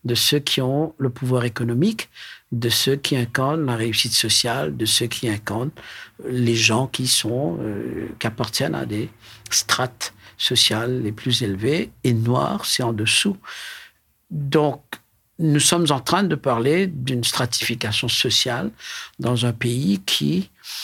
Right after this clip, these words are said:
qui est aussi mul-, multiconfessionnel, multiculturel, multilingue. Et on a souvent tendance à réduire à une seule catégorie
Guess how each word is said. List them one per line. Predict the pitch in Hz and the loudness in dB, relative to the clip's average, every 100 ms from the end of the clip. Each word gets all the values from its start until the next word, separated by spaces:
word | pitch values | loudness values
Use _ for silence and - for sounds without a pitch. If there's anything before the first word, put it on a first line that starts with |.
| - - _ _ _ - | -12 -16 _ _ _ -2
qui | 127 | 0
est | - | 2
aussi | 101 - | 2 4
mul-, | 135 135 131 - 135 | 4 4 2 0 -2
multiconfessionnel, | 127 120 - 127 127 120 120 - 123 156 196 165 | 0 2 0 0 -2 0 0 2 2 2 2 2
multiculturel, | 123 110 - - 107 107 120 117 139 | 2 0 -4 -4 -6 -2 0 0 0
multilingue. | 120 117 110 - 123 117 107 113 135 220 220 - - - - - _ 139 | 0 -2 -2 -2 -2 -6 -4 -2 0 -2 -4 -10 -10 -8 -8 -12 _ -2
Et | 139 202 - - | 2 0 -2 -2
on | 147 | 0
a | 139 | 2
souvent | 127 - 147 165 | 2 2 2 2
tendance | 160 135 127 151 170 - | 0 0 2 2 0 0
à | |
réduire | 123 107 135 127 135 208 180 135 - - - - - _ | 2 2 2 2 2 4 4 0 -4 -12 -16 -16 -16 _
à | - 131 | -4 -2
une | 135 127 123 | 0 2 2
seule | - 151 139 | 4 4 2
catégorie | - 127 - 120 120 117 151 208 | 0 -2 0 0 2 0 0 -2